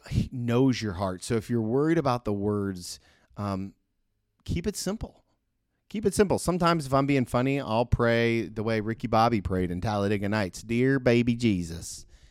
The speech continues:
You know, if, if I'm just being cute or goofy, sometimes, um, you know, sometimes I'm more serious. Sometimes I'm less serious. Sometimes it's long-winded. Sometimes I'm short-winded. You know, I, I just let the Spirit lead us in the moment, and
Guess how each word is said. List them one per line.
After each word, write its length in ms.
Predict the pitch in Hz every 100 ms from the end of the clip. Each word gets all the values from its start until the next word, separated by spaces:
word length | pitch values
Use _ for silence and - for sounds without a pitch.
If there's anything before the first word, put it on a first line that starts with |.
| -
You 80 | 135
know, 220 | 135 120
if, 100 | 143
if 160 | 156 143
I'm 140 | 208
just 160 | 220 196
being 180 | 202 156
cute 340 | - 160 113
or 120 | 104
goofy, 580 | 101 131 120 - 80 85 - _ _ - -
sometimes, 920 | - 151 147 156 143 135 131 123 - -
um, 540 | 107 110 110 107 107 113 _ _ _ - - _ _ _ -
you 100 | 139
know, 140 | 127
sometimes 560 | - 131 127 131 131 131
I'm 80 |
more 240 | 131 143 156
serious. 380 | - 98 87 -
Sometimes 340 | 117 131 127
I'm 160 | 135 139
less 180 | 151
serious. 340 | - 104 92 90
Sometimes 440 | 131 131 139 123
it's 260 | 123 - -
long-winded. 720 | 113 139 160 147 107 92 90 -
Sometimes 360 | 135 147 147
I'm 120 | 156
short-winded. 720 | 147 160 160 117 101 90 82 - - - _ _ -
You 80 | 131
know, 100 | 127
I, 240 | 120 123 -
I 140 | 139
just 220 | 170 -
let 120 | 156
the 100 | -
Spirit 340 | 131 - 135 113
lead 180 | 120 123
us 160 | -
in 60 | 110
the 80 | 101
moment, 460 | 104 120 147 165
and 280 | 107 110